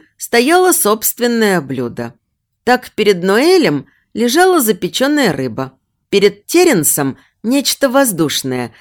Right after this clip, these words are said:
скорее всего, рисовый пудинг, а перед Берном – огромный кусок свиной ноги, щедро нашпигованный дольками чеснока. «Да, ты совершенно права»,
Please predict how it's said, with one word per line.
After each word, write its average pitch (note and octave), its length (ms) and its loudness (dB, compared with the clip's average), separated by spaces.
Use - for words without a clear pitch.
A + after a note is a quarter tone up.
скорее D#4 420 0
всего, C4 300 0
рисовый G#3+ 440 0
пудинг, B2 600 -8
а F#3 100 0
перед E3+ 360 0
Берном – F#3+ 580 0
огромный A#3+ 600 2
кусок B3 480 0
свиной G#3+ 400 0
ноги, C#3 480 0
щедро G3 420 2
нашпигованный B3 800 0
дольками F3+ 480 0
чеснока. C#3 760 -6
«Да, A3+ 540 0
ты B3+ 180 2
совершенно A#3 1000 2
права», F#3+ 560 -6